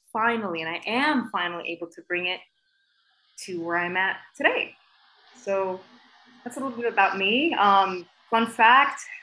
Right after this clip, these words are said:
I love donuts a little bit too much, more than your average human. And, um, how did I get to meet Jordan? Well, through various injuries. <laughs>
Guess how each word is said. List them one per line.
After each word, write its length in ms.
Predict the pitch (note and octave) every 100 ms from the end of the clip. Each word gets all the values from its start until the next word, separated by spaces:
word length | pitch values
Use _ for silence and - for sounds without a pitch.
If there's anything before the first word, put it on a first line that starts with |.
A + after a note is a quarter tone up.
| -
I 760 | G#3 G#3+ G#3+ A3 G#3+ G#3+ G#3+ G3
love 300 | A3 A#3+ G#3
donuts 400 | A3 A#3+ C4 C4
a 40 |
little 140 | G#3 G3
bit 120 | F#3+ -
too 100 | B3+
much, 280 | A#3+ B3 B3
more 280 | A3+ A#3 A#3+
than 360 | A3+ A3+ A3+ -
your 160 | G3 F3+
average 540 | F#3 G3 G3+ G3 -
human. 420 | - G3+ A#3 C#4+ F4+ - F4+ _ _ _ _ _ _ _
And, 480 | G3 A3 A#3 A#3 A3+
um, 420 | A3 G#3+ G#3+ G3+ -
how 120 | -
did 140 | B3 C4
I 60 |
get 180 | B3+ C4
to 80 | C4+
meet 200 | C4 B3
Jordan? 460 | A#3+ B3 C#4 D#4 C4+
Well, 380 | A#3 A#3+ B3+ -
through 200 | B3+ G#3+
various 420 | A3 C4 C4 -
injuries. 640 | A3+ C4+ B3+ - A#3 -
<laughs> 40 | -